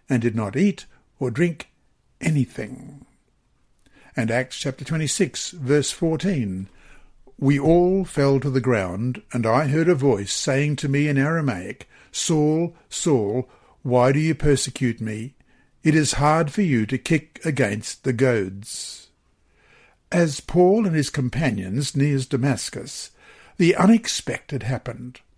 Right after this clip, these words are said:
About noon, they experienced an intensely bright light from heaven and a voice speaking.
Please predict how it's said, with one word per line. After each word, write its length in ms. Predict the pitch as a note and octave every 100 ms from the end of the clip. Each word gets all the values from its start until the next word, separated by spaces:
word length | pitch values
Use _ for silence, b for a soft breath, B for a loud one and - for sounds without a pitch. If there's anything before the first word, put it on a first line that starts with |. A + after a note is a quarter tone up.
| _ _
About 380 | - B2 G#2 -
noon, 560 | C3 C3+ E2+ A#2+ A3 D#3
they 240 | A2 G2+
experienced 760 | G#2 - - B2+ G#2 F#3 -
an 120 | C3+ B2+
intensely 640 | A#2 - F3+ D#3 - D3
bright 340 | B2 C3 A#2+
light 380 | C3 F#3 B2+ -
from 180 | - B2
heaven 420 | A2 G#2 B2+ F#3+ B B B -
and 120 | E3
a 60 | D3+
voice 400 | B2 D#3 D#3+ - -
speaking. 640 | - - F3+ E3+ A#2+ B2